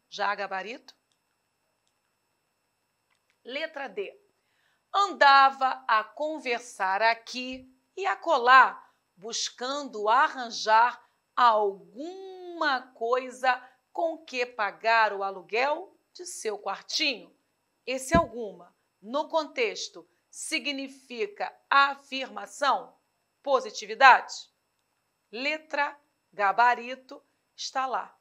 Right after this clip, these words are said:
Algo se refere a coisas e não a pessoas.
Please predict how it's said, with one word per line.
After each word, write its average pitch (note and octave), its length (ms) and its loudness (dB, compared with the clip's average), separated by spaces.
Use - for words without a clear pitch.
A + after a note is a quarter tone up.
Algo E4 500 6
se C#4 220 -12
refere A#3 880 -4
a A3 140 -6
coisas G#3 960 -6
e D#4 140 -8
não A3 340 -6
a B3 120 -2
pessoas. - 880 -6